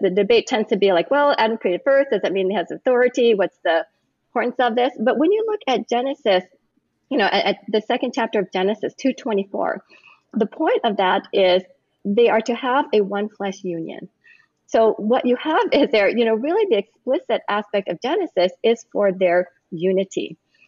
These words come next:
And kind of, like, in particular, you know, what you have here. So there is, I mean, I think maybe a term to use might be something like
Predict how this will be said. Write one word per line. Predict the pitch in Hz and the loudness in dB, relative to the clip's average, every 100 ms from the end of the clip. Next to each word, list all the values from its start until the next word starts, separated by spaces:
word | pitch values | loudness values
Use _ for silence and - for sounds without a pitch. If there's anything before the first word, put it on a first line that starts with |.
| _ - | _ -4
And | 220 208 214 - | 0 2 0 -2
kind | 330 415 | -2 0
of, | 427 | 0
like, | 262 - | -4 -2
in | 240 226 | -2 0
particular, | 202 - 311 320 202 85 76 - _ - | -2 -2 -4 0 -2 0 -4 -8 _ -4
you | 214 | 0
know, | 220 | 2
what | 214 | 0
you | 220 | -2
have | 240 269 | -2 0
here. | 190 | 0
So | 196 226 214 220 202 - - | 2 2 2 -2 -6 -8 2
there | 247 | 2
is, | - 311 339 - _ - - | 4 4 2 -2 _ -18 -4
I | 247 | -2
mean, | 247 233 | 0 -2
I | 254 | 0
think | 359 - - | -2 -4 -4
maybe | 254 285 269 | 0 2 2
a | - | 0
term | - 277 302 | -6 -8 -6
to | 302 | -2
use | 226 208 214 214 214 _ _ _ _ _ | 0 4 6 6 2 _ _ _ _ _
might | 208 220 285 - | -2 0 0 0
be | 254 | -4
something | 254 233 214 226 220 208 202 202 | -2 -4 -2 0 2 2 0 0
like | 196 | 0